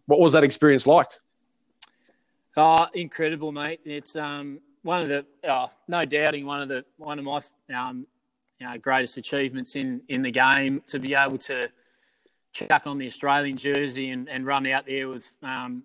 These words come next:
Speaker 2: you know, thirty other of the best players that, uh, play our great game, um, and make some, make some great friends out of it as well that, you know, some who I still speak to, to this day. And, and, and not only that, mate, to, you know, you know,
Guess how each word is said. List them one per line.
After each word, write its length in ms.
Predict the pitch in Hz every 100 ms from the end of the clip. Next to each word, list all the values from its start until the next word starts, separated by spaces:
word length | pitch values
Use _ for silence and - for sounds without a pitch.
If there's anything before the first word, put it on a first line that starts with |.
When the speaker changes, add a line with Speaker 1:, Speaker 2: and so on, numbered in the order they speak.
| _
Speaker 2:
you 120 | 131
know, 200 | 127 131 127
thirty 340 | - 151 135 127
other 320 | 131 127 127
of 80 | 120
the 60 |
best 280 | 113 131 -
players 480 | - 131 135 127 123
that, 220 | 131 -
uh, 160 | 127 117
play 340 | - 135 131
our 100 | 127
great 260 | 117 139 -
game, 420 | 131 143 127 127 - _ _ _ _ -
um, 380 | 131 131 131 131
and 140 | 139 147
make 200 | 156 -
some, 300 | 147 139 131 _ -
make 240 | 147 151
some 140 | - 139
great 280 | 147 147
friends 320 | - 151 156 147
out 160 | 147
of 100 | 143
it 60 | 135
as 120 | 123
well 280 | 147 151 147
that, 200 | 143 135 _ -
you 100 | 139
know, 120 | 139
some 260 | - 139
who 180 | 139 139
I 60 | 135
still 240 | - 143
speak 300 | - 143 139
to, 280 | - 143 127 - _ _ _ -
to 180 | 165 147
this 180 | 139
day. 380 | - 143 143 147
And, 200 | 143 131 - _ _ _ _ _ -
and, 180 | 160 180
and 140 | 202
not 140 | 220
only 260 | 175 147 135
that, 180 | 143 160
mate, 180 | 151 143
to, 200 | 165 151 160
you 60 |
know, 180 | 156 156 -
you 120 | 165
know, 160 | 147